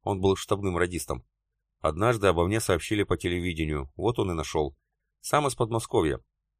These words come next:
От него узнал, что из нашего полка только мы двое и остались. Меня, похоже, из больницы не выпишут, состояние тела такое, что ходить я уже не смогу,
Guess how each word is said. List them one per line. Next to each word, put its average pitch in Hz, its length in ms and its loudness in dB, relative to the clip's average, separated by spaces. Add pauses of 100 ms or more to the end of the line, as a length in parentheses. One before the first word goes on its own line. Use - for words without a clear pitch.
(140)
От - 180 -6
него 98 240 4
узнал, 107 320 2
что 95 180 0
из 87 80 0
нашего 98 340 2
полка 98 360 2
только 92 320 0
мы 107 160 0
двое 90 320 4
и 85 40 4
остались. 76 520 -2 (600)
Меня, 113 240 0
похоже, 107 420 2
из 90 80 0
больницы 101 440 0
не 98 100 0
выпишут, 98 540 0
состояние 104 640 0
тела 104 300 2
такое, 95 500 2 (220)
что - 180 0
ходить 117 400 -2
я 95 100 4
уже 95 220 2
не 101 80 -2
смогу, 82 480 -2